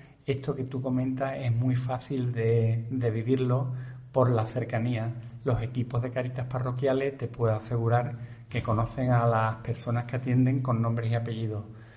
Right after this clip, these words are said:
Ahí se pierde la frialdad que tú comentabas de los datos. Realmente es el tú a tú, es cercanía con las personas, eh, conocemos, eh, lo que necesitan, conocemos cómo le va la vida.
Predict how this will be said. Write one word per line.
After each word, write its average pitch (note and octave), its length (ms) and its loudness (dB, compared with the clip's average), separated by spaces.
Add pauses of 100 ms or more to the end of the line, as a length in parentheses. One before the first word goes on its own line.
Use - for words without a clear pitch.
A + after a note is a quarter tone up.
(240)
Ahí B2 220 6
se B2+ 160 4
pierde C3 460 2
la B2 160 2
frialdad B2 580 0
que B2 120 -4
tú B2 140 -6
comentabas A#2 720 -2
de A#2+ 160 0
los A2 200 0
datos. - 400 0 (520)
Realmente B2 1200 2
es B2+ 280 2
el B2 220 4
tú C3 180 4
a C3 120 6
tú, D3 240 4 (360)
es B2+ 240 2
cercanía B2 540 2
con C3+ 160 0
las C3 120 -2
personas, D3+ 580 -2 (440)
eh, C3+ 160 0
conocemos, C3+ 920 2 (360)
eh, B2+ 400 6
lo B2 300 6
que B2 400 0
necesitan, B2 800 0
conocemos B2+ 760 0
cómo B2+ 200 2
le B2+ 80 2
va B2+ 160 6
la B2+ 80 4
vida. D3 480 0